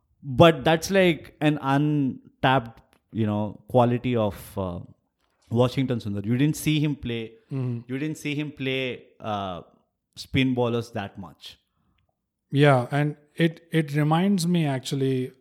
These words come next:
Speaker 2: of, uh, you know, when the whole thing about going with our tenured players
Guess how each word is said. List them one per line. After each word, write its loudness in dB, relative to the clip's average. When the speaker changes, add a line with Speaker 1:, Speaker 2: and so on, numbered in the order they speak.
Speaker 2:
of, -2
uh, -2
you 0
know, 6
when 4
the 4
whole 2
thing 2
about 2
going 6
with 2
our 4
tenured 2
players 0